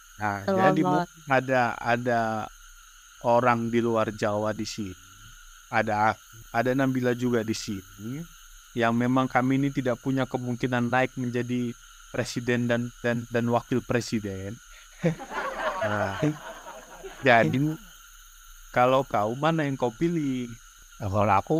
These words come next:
Speaker 3: jelas milih nomor satu, Mas. Soalnya kan Pak Ganjar itu pilihan yang orang yang Jawa banget ya, walaupun, eh,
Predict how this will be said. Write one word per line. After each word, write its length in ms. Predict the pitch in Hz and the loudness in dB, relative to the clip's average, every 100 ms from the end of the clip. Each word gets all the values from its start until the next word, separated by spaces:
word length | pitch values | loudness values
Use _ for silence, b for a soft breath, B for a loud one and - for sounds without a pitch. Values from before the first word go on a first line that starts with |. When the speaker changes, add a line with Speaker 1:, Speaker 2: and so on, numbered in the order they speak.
| 165 | -2
Speaker 3:
jelas 560 | - 104 98 - - - - - - - | 0 0 0 -6 -14 -20 -20 -20 -20 -8
milih 320 | 127 101 98 - - | -2 0 0 -4 -6
nomor 160 | 101 95 | -4 -2
satu, 320 | - 90 107 | -2 -2 -2
Mas. 320 | 92 - - - - - | -4 -8 -14 -18 -20 -8
Soalnya 240 | - 101 113 | -4 0 0
kan 140 | 139 127 - - - - - | 0 -2 -8 -20 -20 -20 -10
Pak 240 | - - | -10 -6
Ganjar 320 | 104 104 101 | -4 -2 0
itu 480 | 107 104 135 131 131 127 - - - - | -2 0 0 2 0 -4 -14 -20 -20 -10
pilihan 320 | 117 113 110 | -2 2 4
yang 480 | 107 104 101 101 101 - - - - - - | 4 2 2 -2 -6 -10 -20 -20 -20 -20 -10
orang 240 | 113 117 113 | 0 2 4
yang 120 | 104 104 | 2 0
Jawa 240 | - 101 101 | 0 -2 -2
banget 400 | 110 101 - 98 | -2 -2 -2 -2
ya, 40 | |
walaupun, 400 | 98 98 - 135 135 - - - - - - 117 | 0 0 0 -2 -4 -10 -20 -20 -20 -20 -8 -2
eh, 640 | 98 95 98 98 95 92 | 0 0 -2 -2 -4 -6